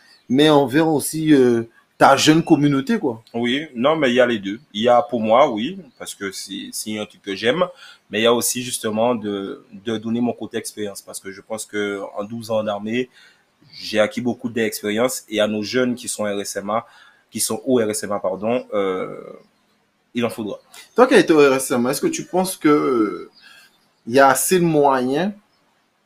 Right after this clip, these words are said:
Speaker 1: pour former les jeunes, euh, aux Antilles ? Sa-, sachant que Domota a une phrase qu'il aime dire. Il aime dire, euh, que c'est grave que dans,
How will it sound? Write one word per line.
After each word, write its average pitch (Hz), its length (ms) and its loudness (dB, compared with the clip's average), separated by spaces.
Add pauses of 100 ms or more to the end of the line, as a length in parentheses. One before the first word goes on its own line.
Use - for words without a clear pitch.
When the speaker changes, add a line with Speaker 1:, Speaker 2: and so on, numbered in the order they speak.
(360)
Speaker 1:
pour 135 500 -2
former 131 480 2
les 127 180 2
jeunes, 120 340 -2
euh, 107 500 -2
aux 113 140 -6
Antilles ? 107 480 -8
Sa-, 147 340 0
sachant 156 460 4
que 165 260 4 (880)
Domota 185 520 4
a 226 60 4
une 185 140 2
phrase 156 500 0
qu'il 117 160 -2
aime 120 160 4
dire. 117 300 -4 (120)
Il 127 160 2
aime 151 180 4
dire, 127 360 -2 (480)
euh, 110 420 2 (140)
que 151 100 2
c'est 147 180 2
grave 143 280 2
que 156 80 4
dans, 147 400 0